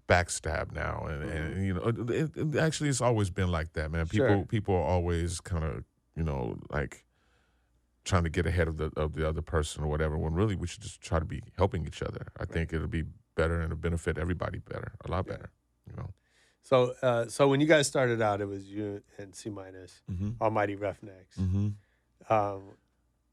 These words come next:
Speaker 1: That, that name actually came from, um, I think M C Lyte had the, the
Speaker 2: Uh-huh.
Speaker 1: Roughneck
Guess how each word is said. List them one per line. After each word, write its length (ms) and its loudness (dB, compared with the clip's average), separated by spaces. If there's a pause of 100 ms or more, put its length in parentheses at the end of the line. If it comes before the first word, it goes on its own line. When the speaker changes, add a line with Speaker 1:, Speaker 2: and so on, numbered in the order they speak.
(380)
Speaker 1:
That, 200 6
that 180 4
name 280 2
actually 320 0
came 300 4
from, 760 0 (760)
um, 720 0 (600)
I 80 2
think 240 2
M 120 4
C 160 -2
Lyte 200 4
had 400 0
the, 240 0
the 100 -4
Speaker 2:
Uh-huh. 80 4
Speaker 1:
Roughneck 380 2